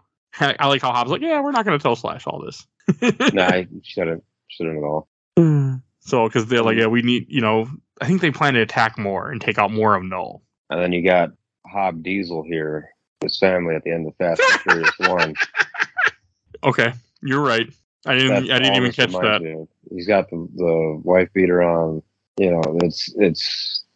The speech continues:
Speaker 2: it reminds me too much of Fast and Furious One.
Speaker 1: That's very fair. They're all sitting down to eat. So, yeah, you're very much right.
Speaker 2: Hob Diesel.
Speaker 1: Yeah, I didn't think about that. All that matters is family. And how it goes. I haven't seen one since five.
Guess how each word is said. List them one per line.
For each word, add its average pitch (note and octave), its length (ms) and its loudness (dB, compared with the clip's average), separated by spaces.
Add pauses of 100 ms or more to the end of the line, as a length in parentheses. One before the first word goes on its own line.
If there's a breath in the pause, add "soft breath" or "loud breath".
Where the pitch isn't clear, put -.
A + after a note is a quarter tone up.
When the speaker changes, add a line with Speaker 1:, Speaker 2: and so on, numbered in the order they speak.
Speaker 2:
it - 180 -12
reminds F#2+ 340 2
me E2+ 80 2
too - 260 -6
much D#2+ 240 0
of D#2 100 -6
Fast D2+ 320 0
and D2 100 -6
Furious C#2+ 280 -2
One. C#2+ 240 -6 (260)
Speaker 1:
That's D3 220 0
very C3 240 2
fair. A#2 280 2
They're A#2+ 140 2
all B2 100 4
sitting C#3 280 -2
down A#2 260 2
to - 140 -2
eat. A#2 280 -2 (460)
So, B2+ 80 2
yeah, G#2 280 4
you're B2 140 0
very A2+ 340 4
much G#2 260 -4
right. G2 220 -4 (280)
Speaker 2:
Hob F2 220 2
Diesel. G2+ 380 0 (340)
Speaker 1:
Yeah, G3+ 220 2
I D#3 60 2
didn't A#3+ 180 4
think B3 140 2
about D3 280 2
that. A#2 220 2 (320)
All D#3 240 2
that D3+ 180 0
matters C#3 420 2
is D3 100 0
family. - 440 -6 (540)
And B2+ 100 0
how B2+ 140 4
it C3 60 0
goes. C#3 240 2 (260)
I C3+ 100 2
haven't C3+ 200 4
seen B2 260 -2
one A2 120 2
since G#2 200 -6
five. A2+ 440 0